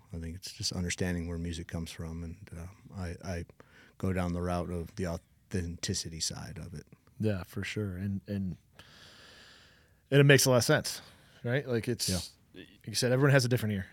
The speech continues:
Speaker 2: Everyone
Speaker 1: Yeah.
Speaker 2: likes something different. There's
Speaker 1: Yeah.
Speaker 2: people out there that hate country. There's people out there that hate hip hop. There's hip-, people
Speaker 1: Right.
Speaker 2: out there.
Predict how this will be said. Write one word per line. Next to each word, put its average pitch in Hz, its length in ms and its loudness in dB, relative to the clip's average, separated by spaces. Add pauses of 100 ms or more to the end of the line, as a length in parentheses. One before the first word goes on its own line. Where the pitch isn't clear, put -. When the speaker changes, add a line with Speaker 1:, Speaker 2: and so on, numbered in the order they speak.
(140)
Speaker 2:
Everyone 135 240 8
Speaker 1:
Yeah. 131 40 4
Speaker 2:
likes 127 180 4
something 110 300 2
different. 101 320 -4
There's 104 100 -4
Speaker 1:
Yeah. 101 100 4
Speaker 2:
people 117 140 -4
out 107 120 -4
there 113 120 -2
that 107 120 -4
hate 117 120 -4
country. 104 280 -6
There's 98 100 -10
people 113 240 -6
out 107 80 -6
there 110 80 -4
that 107 100 -4
hate 107 160 -4
hip 107 180 -4
hop. 87 140 -10
There's - 140 -10
hip-, - 120 -6
people 120 220 0
Speaker 1:
Right. 113 100 0
Speaker 2:
out 110 200 -4
there. 113 100 -6